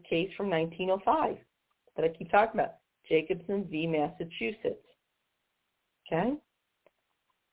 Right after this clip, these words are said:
So there was this guy in Boston who defied a Massachusetts vaccine mandate. Okay? And the Supreme Court wrote the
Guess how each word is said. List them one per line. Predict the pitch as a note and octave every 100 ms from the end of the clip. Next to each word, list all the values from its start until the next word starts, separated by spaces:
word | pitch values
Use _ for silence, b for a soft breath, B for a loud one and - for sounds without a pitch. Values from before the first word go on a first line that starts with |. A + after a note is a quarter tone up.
| -
So | F#3
there | F3+ G3+
was | G3
this | F#3+ E3+
guy | F3+ F#3+
in | A3+ A#3
Boston | F#3+ F3+ F3 - F3+ E3+
who | E3+
defied | D#3 E3 E3 E3 E3+
a |
Massachusetts | D#3+ D#3 E3 E3+ E3+ - E3 E3 -
vaccine | D#3+ D#3 D#3 D3+ D3
mandate. | D#3+ F#3 A3+ - B2+ - _ _ _ _ _ _ _ _ _ _ -
Okay? | - D#3+ A3 - _ _ _ _ _ _ _ _ _ _ -
And | E3+ E3 E3 E3
the | E3
Supreme | E3 - F3 F#3+
Court | - D#3 D#3 - - _ _ _ _ _ _ _ _ _ _ _
wrote | E3 D#3
the | D#3